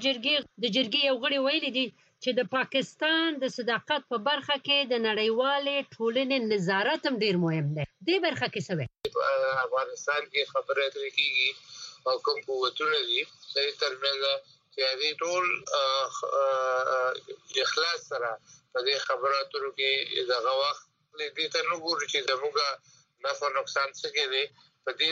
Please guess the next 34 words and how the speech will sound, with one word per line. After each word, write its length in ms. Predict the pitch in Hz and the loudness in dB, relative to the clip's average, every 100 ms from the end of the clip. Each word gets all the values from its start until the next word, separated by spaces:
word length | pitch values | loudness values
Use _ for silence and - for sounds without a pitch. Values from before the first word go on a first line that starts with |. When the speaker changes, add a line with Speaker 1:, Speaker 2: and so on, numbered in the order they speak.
| 156 | 0
Speaker 2:
ته 60 | 165 | -2
وګوري 360 | 147 151 147 143 | -2 -4 -2 0
چې 80 | 139 131 | 0 2
د 20 | 123 | 0
افغانستان 680 | 120 120 123 120 - 156 160 151 135 | 0 0 -2 -4 -4 -2 -2 -4 -6
نفع 200 | 135 131 123 | -4 -2 -4
نقصان 320 | 117 - 120 - | -6 -2 -2 0
په 60 | 113 | -4
څه 80 | - 110 | -4 -4
کې 100 | 104 | -4
دی. 100 | 98 101 - - | -4 -8 -16 -2
پاکستان 540 | 123 120 - - 165 170 - - | -2 -2 -16 -2 -2 -2 -10 -6
فریق 320 | 135 135 - 147 | -2 -2 -2 -2
نه 80 | 135 113 | -2 -2
دی، 120 | 92 _ - | -8 _ -2
د 40 | 123 147 | 0 2
ټول 160 | 156 151 - | 2 0 0
کار 160 | 147 156 | 0 -2
کې 120 | 160 151 139 | -6 -6 -6
فریق 400 | - 147 135 170 - | -4 -4 -4 -6 -2
چې 60 | 151 135 | -2 -2
کوم 140 | 135 135 | -2 0
دی، 100 | 143 135 | 0 2
نو 60 | 131 | 0
هغه 220 | 120 127 131 131 _ - _ _ - | 2 2 0 -2 _ -20 _ _ -4
طالبان 540 | 123 120 123 131 147 143 139 | -2 -2 -2 0 0 -2 -4
دي، 180 | 135 135 131 _ _ 131 | -2 -2 -6 _ _ -2
آه، 200 | 123 120 120 135 | 0 0 -2 -2
دلته 220 | 131 131 123 | 0 0 0
د 20 | 127 | 0
افغانستان 800 | 117 117 123 110 123 107 - 131 127 | 0 -2 -2 -6 -8 -4 0 -2 -2
حکومت 400 | 120 123 127 139 - | -10 -10 -2 -2 0
دی، 160 | 139 127 120 - - - - | 0 0 -4 -12 -20 -18 -2
آه، 160 | 117 | 0